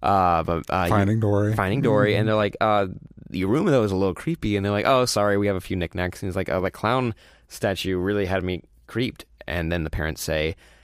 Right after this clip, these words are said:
Speaker 1: "Hey, could you do us a favor really quick? Could you, uh, wake the kids up and go to the neighbor's house?" Uh, she's a little worried. She's like, "Don't,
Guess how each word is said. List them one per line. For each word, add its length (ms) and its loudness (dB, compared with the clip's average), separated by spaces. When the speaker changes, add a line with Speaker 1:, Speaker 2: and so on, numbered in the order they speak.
Speaker 1:
"Hey, 140 -2
could 140 -4
you 60 -2
do 100 0
us 100 -2
a 60 -2
favor 240 -2
really 200 0
quick? 360 -6
Could 160 -6
you, 280 -2
uh, 140 2
wake 180 0
the 60 -10
kids 260 -6
up 240 -2
and 340 -2
go 120 -4
to 60 -2
the 80 -10
neighbor's 260 -6
house?" 300 -12
Uh, 320 -2
she's 460 -8
a 40 -6
little 220 -2
worried. 320 0
She's 120 -8
like, 120 -2
"Don't, 220 -2